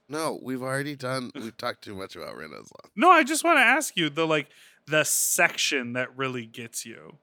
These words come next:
Speaker 1: It's Alien Superstar, Cuff It,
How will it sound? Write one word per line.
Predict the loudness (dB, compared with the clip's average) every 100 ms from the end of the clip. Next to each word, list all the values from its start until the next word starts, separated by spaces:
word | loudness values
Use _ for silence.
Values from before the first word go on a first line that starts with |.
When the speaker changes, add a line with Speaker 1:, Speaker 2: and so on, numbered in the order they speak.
| _ _ _ _ _ _ _ _ _ _ _ _ _ -4
Speaker 1:
It's | -4 -4 -14 _
Alien | 6 8 6 4
Superstar, | 0 -4 -2 -4 0 4 4 4 -2 -4
Cuff | 0 0 2
It, | 2 2 0